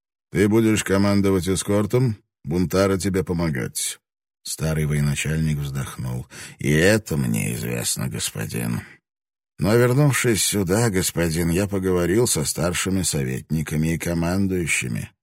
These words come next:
«Ну и каково же их мнение?» «Что вам не следует оставлять Эдо, что ваши приказы необходимо временно отменить».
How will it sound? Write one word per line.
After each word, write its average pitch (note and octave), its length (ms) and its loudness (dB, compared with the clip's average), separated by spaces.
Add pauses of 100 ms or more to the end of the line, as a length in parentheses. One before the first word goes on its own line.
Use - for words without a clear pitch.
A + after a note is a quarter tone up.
(180)
«Ну F#2 280 2
и G2+ 120 6
каково G2+ 420 2
же F#2+ 140 2
их E2+ 140 -2
мнение?» E2+ 580 0 (520)
«Что - 280 -2
вам D3+ 280 4
не D3+ 120 6
следует D3 680 4
оставлять C3 680 0
Эдо, A#2+ 360 0 (600)
что - 280 -2
ваши D#2+ 280 0
приказы F2 680 -2
необходимо D2+ 680 0
временно C#2 680 0
отменить». D#2 800 -2